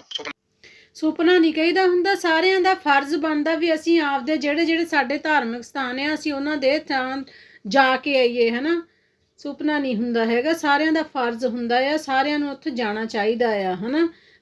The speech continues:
Speaker 2: ਤੇ ਤੂੰ ਦੱਸ ਵੀ, ਤੂੰ ਹੁਣ ਫਿਰ ਤੂੰ ਵਲੌਗਿੰਗ ਕਰਨ ਹੀ ਜਾਣਾ ਆ। ਜੇ ਤੁਸੀਂ ਸ-, ਸੱਚੇ ਮਨ ਨਾਲ ਜਾਣਾ, ਸ਼ਰਧਾ ਨਾਲ ਜਾਣਾ ਆ, ਤੁਸੀਂ ਉੱਥੇ ਮੱਥਾ ਟੇਕਣ ਜਾਣਾ, ਤੁਸੀਂ ਆਪਦਾ ਮੱਥਾ ਟੇਕੋ, ਬਾਬਾ ਜੀ ਦਾ ਪਾਠ ਸੁਣੋ, ਪਾਠ ਕਰੋ, ਹਨਾ।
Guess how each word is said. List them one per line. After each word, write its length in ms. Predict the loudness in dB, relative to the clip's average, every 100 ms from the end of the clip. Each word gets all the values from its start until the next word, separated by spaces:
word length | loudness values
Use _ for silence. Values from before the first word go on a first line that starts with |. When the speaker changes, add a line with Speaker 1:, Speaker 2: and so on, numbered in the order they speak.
| -4
Speaker 2:
ਤੇ 120 | -4
ਤੂੰ 400 | 2 4 4 4
ਦੱਸ 280 | 2 0 -2
ਵੀ, 200 | 0 0
ਤੂੰ 300 | 2 4 4
ਹੁਣ 360 | 4 0 -2 -10 _ _ -2
ਫਿਰ 140 | -2
ਤੂੰ 300 | 0 -2 0
ਵਲੌਗਿੰਗ 420 | 4 4 4 4
ਕਰਨ 240 | 4 2 2
ਹੀ 100 | 2
ਜਾਣਾ 220 | 4 4
ਆ। 180 | 4 4
ਜੇ 220 | 2 2
ਤੁਸੀਂ 320 | 2 0 -2
ਸ-, 160 | -6 -6
ਸੱਚੇ 340 | -8 -4 0
ਮਨ 240 | 2 0
ਨਾਲ 140 | 2 2
ਜਾਣਾ, 320 | 2 2 -2
ਸ਼ਰਧਾ 420 | 2 2 4 4
ਨਾਲ 180 | 4 4
ਜਾਣਾ 280 | 2 0 -2
ਆ, 200 | -2 -2
ਤੁਸੀਂ 300 | -4 -2 -2
ਉੱਥੇ 340 | 0 0 0 -2 -16 -20 _
ਮੱਥਾ 300 | -8 0 0
ਟੇਕਣ 400 | 2 0 2 0
ਜਾਣਾ, 280 | 2 0 0
ਤੁਸੀਂ 340 | -2 2 4
ਆਪਦਾ 340 | 6 4 2 0
ਮੱਥਾ 360 | -2 -2 -6
ਟੇਕੋ, 420 | 0 0 0 -2 -2
ਬਾਬਾ 340 | -2 0 0
ਜੀ 120 | 0
ਦਾ 140 | 0 -2
ਪਾਠ 360 | 2 4 4
ਸੁਣੋ, 420 | 2 -6 -2 0
ਪਾਠ 280 | 2 2 0
ਕਰੋ, 360 | -2 2 2 2
ਹਨਾ। 240 | 2 2